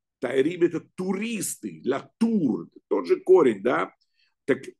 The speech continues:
интересно, потом в книге Егошуа у нас тоже написано,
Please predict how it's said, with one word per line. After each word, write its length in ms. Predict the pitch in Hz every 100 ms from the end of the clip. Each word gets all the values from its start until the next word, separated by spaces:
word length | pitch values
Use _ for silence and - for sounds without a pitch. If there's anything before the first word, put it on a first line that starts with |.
| - - _ _ _
интересно, 720 | 139 135 185 240 240 - -
потом 360 | - 120 220 220
в 100 | -
книге 440 | - 180 247 202 202
Егошуа 1400 | 170 190 127 175 170 - - 233 294 302 202 117 - _ _ _ _ -
у 120 | 143
нас 300 | 165 170 -
тоже 380 | 214 208 156 147
написано, 840 | 147 - 185 165 151 135 123 101